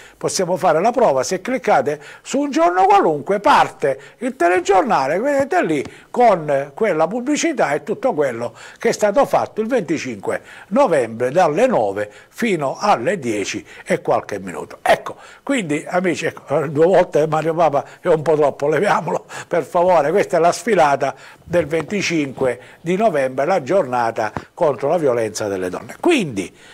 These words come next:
pur deprecando quello che sta facendo la rai, ma vi assicuro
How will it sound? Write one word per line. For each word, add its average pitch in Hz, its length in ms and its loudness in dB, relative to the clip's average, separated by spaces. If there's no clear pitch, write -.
pur 262 840 4
deprecando 208 1300 2
quello 208 360 2
che 170 120 0
sta 170 200 2
facendo 175 520 0
la 156 140 4
rai, 165 340 2
ma 131 140 -6
vi 151 140 0
assicuro 170 580 -2